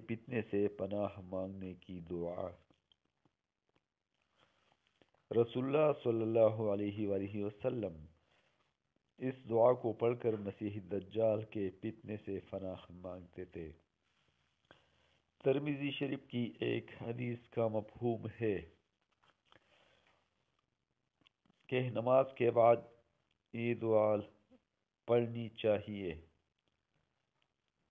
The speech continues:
کیونکہ اس دعا میں عذاب قبر، عذاب آگ یعنی جہنم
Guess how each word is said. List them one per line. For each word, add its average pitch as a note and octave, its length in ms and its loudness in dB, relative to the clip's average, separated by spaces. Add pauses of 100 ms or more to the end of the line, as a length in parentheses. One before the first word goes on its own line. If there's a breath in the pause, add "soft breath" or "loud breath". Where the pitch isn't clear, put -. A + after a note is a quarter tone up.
(640)
کیونکہ D3 400 0
اس D3+ 180 -2 (240)
دعا A#2+ 340 8
میں G#2+ 280 -2 (220)
عذاب B2 480 4 (160)
قبر، A#2 340 2 (1000)
عذاب A2+ 460 4 (1080)
آگ B2 320 10 (400)
یعنی A2+ 440 0
جہنم A2+ 560 -6